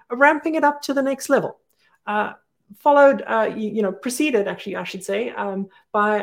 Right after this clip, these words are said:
a suit that they filed against Binance and, uh, C Z, uh, which was filed just the day before, um, talking about those same charges, as well as misrepresenting trading controls and oversight of the Binance U S platform. Um, so they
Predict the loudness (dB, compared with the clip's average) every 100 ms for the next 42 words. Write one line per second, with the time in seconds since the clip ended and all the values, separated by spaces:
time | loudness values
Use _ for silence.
0 | -4 -6 -4 -4 -6 -6 -6 0 2 4
1 | 2 0 -2 -4 -8 -6 -4 -4 -6 -10
2 | -16 -18 -14 -10 -6 -4 -6 -6 -8 -8
3 | -6 -4 -4 -6 -10 -16 _ _ _ -14
4 | -8 -4 -4 -6 -2 0 0 0 -4 -4
5 | -4 -2 -2 -2 0 0 0 -6 _ _
6 | -6 -4 -2 -4 -6 _ _ -6 -2 0
7 | 2 2 2 6 4 4 0 0 0 2
8 | 2 2 -4 -2 -4 -2 0 2 2 0
9 | 0 -2 0 0 0 -4 -4 -4 -8 -2
10 | -2 -2 -4 -2 2 4 4 0 -4 -2
11 | -2 -2 -6 -6 -8 -8 -6 -4 -2 -2
12 | -6 -8 -8 -6 -6 -8 -12 -12 -10 -12
13 | -12 _ -20 -10 -2 0 2 2